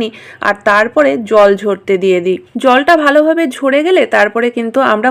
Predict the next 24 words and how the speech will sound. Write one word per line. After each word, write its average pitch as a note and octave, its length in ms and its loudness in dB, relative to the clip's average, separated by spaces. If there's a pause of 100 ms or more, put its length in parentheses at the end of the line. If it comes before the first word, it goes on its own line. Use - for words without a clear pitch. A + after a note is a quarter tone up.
(120)
মশলার A3 460 -2
সঙ্গে D#4 240 -2 (100)
সয়াবিনটাকে G#3 520 0 (140)
ভালোভাবে G#3+ 400 0 (120)
কষিয়ে F#3+ 480 -2
নিই। F#3 100 -6 (360)
কিন্তু E4+ 280 2 (200)
সয়াবিন A#3 300 2 (100)
কষাতে B3 420 -2
গিয়ে C#4 160 -4 (100)
দেখবে C4 240 -2 (140)
যে B3 60 0 (160)
কিছুতেই D4 480 -2
কিন্তু C#4+ 180 -2 (140)
ভালোভাবে A3 420 0 (140)
কষানো G#3+ 360 0 (120)
যাচ্ছে G3 400 0
না, A#3 80 0 (540)
পুরো C#4+ 160 0 (120)
মশলাটার B3 520 -2
মধ্যে D4 240 -2
একটা C4+ 140 -4 (140)
জল G3 200 4 (100)
জল B3+ 120 0